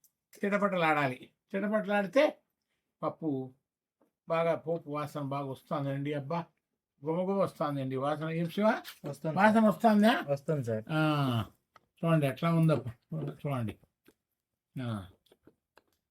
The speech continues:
Speaker 1: దీన్ని మనము, ఆ, చిటపటలాడుతా ఉంది ఆవాలు. అంటే అర్థం ఏమిటి?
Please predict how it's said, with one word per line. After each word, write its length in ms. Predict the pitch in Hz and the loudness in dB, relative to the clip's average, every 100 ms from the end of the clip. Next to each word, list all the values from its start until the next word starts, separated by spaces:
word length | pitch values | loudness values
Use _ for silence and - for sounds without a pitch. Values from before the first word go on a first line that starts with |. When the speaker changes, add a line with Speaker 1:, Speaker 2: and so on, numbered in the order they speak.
| _ _ _ _ _ 175 | _ _ _ _ _ -4
Speaker 1:
దీన్ని 260 | 202 214 190 | 0 2 2
మనము, 500 | 160 139 120 123 135 _ _ _ _ _ _ _ _ _ _ _ _ _ _ _ _ _ - _ _ _ _ _ _ _ _ _ _ _ _ _ _ _ - | 2 -2 -4 -8 -10 _ _ _ _ _ _ _ _ _ _ _ _ _ _ _ _ _ -20 _ _ _ _ _ _ _ _ _ _ _ _ _ _ _ -8
ఆ, 80 | 143 120 | -4 -4
చిటపటలాడుతా 840 | 117 - 208 196 202 208 202 202 208 | -6 -4 -2 -2 -2 2 2 2 0
ఉంది 180 | 190 | 4
ఆవాలు. 460 | 175 196 208 170 131 - _ _ _ _ - | 4 6 6 4 2 -12 _ _ _ _ -2
అంటే 160 | 202 | 2
అర్థం 280 | 214 202 240 | 2 4 4
ఏమిటి? 500 | 233 233 226 233 240 | 4 6 4 4 2